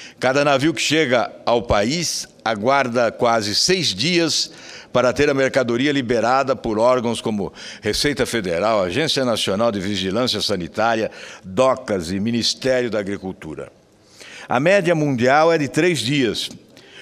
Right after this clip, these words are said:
O Brasil é o septuag-, centuagésimo sexto no ranking de cento e dezoito países, é o cento e seis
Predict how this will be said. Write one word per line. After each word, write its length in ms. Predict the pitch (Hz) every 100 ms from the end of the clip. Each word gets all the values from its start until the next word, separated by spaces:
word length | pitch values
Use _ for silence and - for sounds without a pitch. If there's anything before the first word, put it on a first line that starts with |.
| -
O 100 | 117
Brasil 720 | 127 143 127 117 165 175 165 170
é 260 | 127 131 131
o 300 | 117 113 101
septuag-, 760 | - 175 - 147 127 117 -
centuagésimo 1120 | - - - 165 151 143 120 143 165 143 139
sexto 800 | 123 - 180 175 - - 214 - - - - - - - - -
no 180 | 113 117
ranking 480 | 87 151 151 135 143
de 140 | 110
cento 320 | - 160 165
e 60 | 127
dezoito 520 | 135 110 120 160 -
países, 1040 | 110 147 147 185 190 135 87 73 - - - -
é 100 | 101
o 80 | 95
cento 440 | - 175 165 151
e 40 | 123
seis 800 | - - 170 147 92 - -